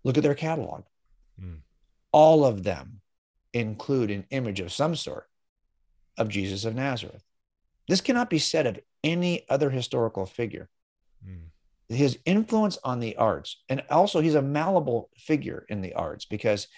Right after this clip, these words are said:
Speaker 1: unlike, for example, if you look at images of Buddha as they have been painted or chiseled or whatever over time, you'll see that for the most part, Buddha always looks like Buddha.
Speaker 2: Hmm.
Speaker 1: But Jesus, depending on the culture in which he's depicted, often looks like the people group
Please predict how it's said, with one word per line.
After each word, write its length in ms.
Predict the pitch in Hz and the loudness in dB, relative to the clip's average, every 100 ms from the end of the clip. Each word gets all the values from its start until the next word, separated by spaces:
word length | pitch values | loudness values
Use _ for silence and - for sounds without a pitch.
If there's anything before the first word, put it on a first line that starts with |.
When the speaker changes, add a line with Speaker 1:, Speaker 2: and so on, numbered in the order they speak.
| - - - | -20 -20 -4
Speaker 1:
unlike, 420 | 139 151 147 120 - | 0 2 2 0 0
for 120 | 127 | -2
example, 400 | 107 131 123 113 | 0 -2 0 -2
if 80 | 117 | 0
you 60 | |
look 120 | 135 | -2
at 140 | 113 - | -2 -6
images 360 | 139 120 113 | -6 -4 -4
of 180 | 101 90 | -6 -2
Buddha 400 | 120 160 131 98 | 4 4 4 -4
as 160 | - 101 | -2 -2
they 140 | 98 | -2
have 120 | 101 92 | -4 -4
been 140 | 98 | -8
painted 320 | 120 117 117 | -6 -4 -4
or 160 | 95 87 | -4 -6
chiseled 520 | - 110 107 107 98 | -4 -4 -2 -4 -6
or 160 | - 85 | -6 -6
whatever 500 | 82 90 120 87 90 | -4 0 0 0 -4
over 220 | 101 85 | -4 -4
time, 320 | 82 120 107 | -8 -6 -6
you'll 140 | 92 90 | -6 -8
see 220 | - 135 | -6 -4
that 160 | 123 - | -4 -4
for 60 | |
the 100 | 117 | -6
most 340 | 120 135 151 - | 0 2 0 0
part, 280 | 87 87 - - - _ | -2 -2 -10 -20 -20 _
Buddha 260 | 127 160 185 | 4 6 6
always 340 | 151 170 156 | 6 4 4
looks 180 | 156 147 | 0 2
like 180 | 139 127 | 0 2
Buddha. 260 | 143 - - _ _ _ _ _ _ | 0 -2 -8 _ _ _ _ _ _
Speaker 2:
Hmm. 180 | 92 82 73 - - - | -18 -16 -16 -18 -18 -4
Speaker 1:
But 140 | - 143 | 2 2
Jesus, 540 | 131 214 285 151 98 | 4 6 6 4 -2
depending 400 | - 117 165 160 | -4 -2 -2 -2
on 100 | 139 | -2
the 80 | 120 | -4
culture 400 | - 143 147 135 | -2 0 0 -4
in 60 | 117 | -4
which 200 | 110 101 | -4 -4
he's 140 | 101 | -8
depicted, 540 | 92 85 123 - 87 - | -8 -6 -6 -6 -10 -6
often 380 | 120 165 165 127 | -4 -4 -4 -4
looks 280 | 117 113 98 | -4 -6 -4
like 200 | 104 - | -6 -6
the 60 | |
people 320 | - 135 127 | -10 -8 -6
group 260 | 101 - - | -8 -10 -16